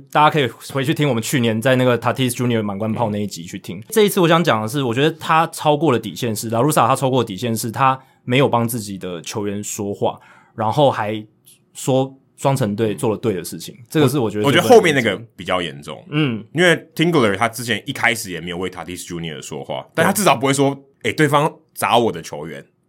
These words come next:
Speaker 2: 我还说我可以理解。”
Speaker 1: 对，对，对。
Speaker 2: 我应该说，“诶，你干嘛砸？”我知道这是，
Speaker 1: 对。
Speaker 2: 大家这个行规是这样，但你也不应该砸。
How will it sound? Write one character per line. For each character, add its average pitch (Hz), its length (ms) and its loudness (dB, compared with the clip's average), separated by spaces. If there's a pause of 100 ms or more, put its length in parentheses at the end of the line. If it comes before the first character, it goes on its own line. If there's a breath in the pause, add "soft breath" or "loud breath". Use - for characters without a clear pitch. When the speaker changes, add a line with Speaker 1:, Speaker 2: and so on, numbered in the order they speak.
(240)
Speaker 2:
我 - 80 -14
还 78 80 -6
说 110 160 2
我 98 120 2
可 85 120 -6
以 92 120 -2
理 71 180 -14
解。” - 240 -14
Speaker 1:
对， 131 100 4
对， - 20 -
对。 - 20 4
Speaker 2:
我 117 60 6
应 123 60 0
该 135 60 2
说 143 240 4
，“诶， 120 100 0
你 104 120 -2
干 120 100 2
嘛 104 100 -2
砸？” - 240 -12 (240)
我 139 120 2
知 151 160 -2
道 175 100 8
这 160 100 0
是， 151 220 -2
Speaker 1:
对。 - 80 -12 (540 loud breath)
Speaker 2:
大 127 200 4
家 131 80 -4 (220)
这 139 100 -6
个 113 80 -6
行 104 220 -2
规 110 160 2
是 110 80 -2
这 98 80 -2
样， 92 160 0
但 143 100 4
你 135 60 2
也 113 80 2
不 92 100 -6
应 107 80 -2
该 95 140 -2
砸。 87 180 -10